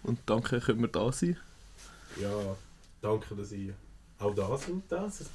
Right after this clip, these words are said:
Speaker 2: Wir haben vorher ein bisschen technische Probleme gehabt, wir haben alles gelöst, eine halbe Stunde später gestartet wie geplant, aber es soll laufen. Und ja, bin mega gespannt. Ähm, ja, stellt euch noch kurz vor, wer ihr seid, wieso ihr da seid. Heute geht's um Gentrifizierung und Stadtaufwertung,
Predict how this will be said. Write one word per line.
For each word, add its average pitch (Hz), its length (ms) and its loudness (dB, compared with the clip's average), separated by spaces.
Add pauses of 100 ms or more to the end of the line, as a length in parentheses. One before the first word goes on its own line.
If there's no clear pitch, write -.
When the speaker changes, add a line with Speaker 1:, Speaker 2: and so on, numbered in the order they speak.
(200)
Speaker 2:
Wir 160 120 12
haben 151 60 12
vorher 180 200 12
ein 160 80 10
bisschen 147 140 4
technische 160 400 6
Probleme 156 360 10
gehabt, 196 220 6
wir 160 80 10
haben 143 120 0
alles 160 300 10
gelöst, 170 340 8
eine 143 80 8
halbe 143 160 8
Stunde - 200 -4
später 143 340 8
gestartet 147 420 6
wie 135 40 4
geplant, 151 520 6
aber 123 340 6 (520)
es 127 220 6
soll 123 160 6
laufen. 185 680 6 (680)
Und 117 240 4
ja, 143 240 10
bin 151 180 4
mega 135 200 6
gespannt. 165 560 6 (100)
Ähm, 120 320 8
ja, 127 320 4 (400)
stellt 131 300 4
euch 123 180 6 (120)
noch 113 180 -2
kurz 110 260 -4
vor, 131 440 2
wer 113 100 2
ihr 104 80 0
seid, 123 200 -4 (180)
wieso 110 220 -2
ihr 104 100 -2
da 113 200 0
seid. 147 260 -4 (300)
Heute 139 160 0
geht's - 260 0
um 104 260 -8
Gentrifizierung 110 1000 -4
und 107 140 -6
Stadtaufwertung, 143 960 -2